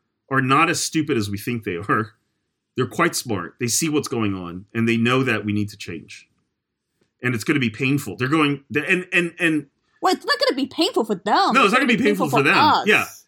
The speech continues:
Speaker 1: It's gonna be painful for people who don't realize what the changes are gonna be. And a lot of people are just so stubborn and close-minded about this, and they're gonna get crushed. And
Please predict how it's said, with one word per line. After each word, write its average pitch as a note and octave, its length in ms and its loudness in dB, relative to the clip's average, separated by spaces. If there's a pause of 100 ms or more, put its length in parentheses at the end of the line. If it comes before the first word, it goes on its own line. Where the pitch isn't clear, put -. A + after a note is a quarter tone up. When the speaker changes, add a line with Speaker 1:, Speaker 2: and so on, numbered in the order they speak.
Speaker 1:
It's C3+ 120 -10
gonna A3 120 4
be F#3 60 2
painful F3+ 340 0
for D3+ 140 0
people D3+ 300 0
who D3 100 0
don't B2+ 420 -2 (640)
realize B2 680 2
what G#2 140 -6
the G#2+ 60 -8
changes B2+ 400 -4
are A2 40 -4
gonna G#2 160 -2
be. G2 360 -2 (760)
And B2 280 2 (200)
a C#3+ 60 -4
lot D3 280 4
of F#3+ 80 -6
people D3 400 -2
are A2+ 240 -4 (220)
just - 420 -2 (680)
so A#3 840 4
stubborn F3+ 920 2
and A2+ 140 0
close-minded B2+ 800 0
about F2 300 -10
this, - 340 -12
and A#2 300 0
they're B2+ 120 -4
gonna D#3+ 160 -2
get E3+ 160 -4
crushed. - 560 -8 (1040)
And D#3 380 2